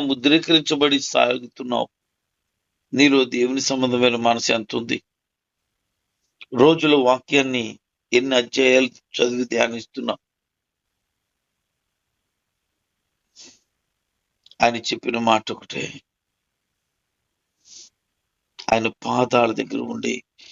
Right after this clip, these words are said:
నేర్చుకుంటాను అని. ఎప్పుడైతే ఆయన పాదాల దగ్గర ఉండి నేర్చుకున్నామో,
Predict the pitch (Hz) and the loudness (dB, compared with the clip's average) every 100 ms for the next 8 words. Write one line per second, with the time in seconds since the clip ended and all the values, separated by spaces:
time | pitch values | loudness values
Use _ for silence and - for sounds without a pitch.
0 | _ - 120 127 127 - - 127 - 127 | _ -2 2 2 0 -6 -6 -8 -8 -10
1 | 123 - - - _ _ _ _ _ _ | -12 -20 -20 -20 _ _ _ _ _ _
2 | _ _ _ - - - - _ 117 113 | _ _ _ -20 -20 -16 -18 _ -2 2
3 | 151 165 165 170 139 - 127 131 139 160 | 2 2 0 -6 -6 -2 -2 0 2 2
4 | 156 147 151 147 135 131 - - 185 196 | 2 2 0 0 2 2 2 -6 -4 0
5 | 202 196 | 2 2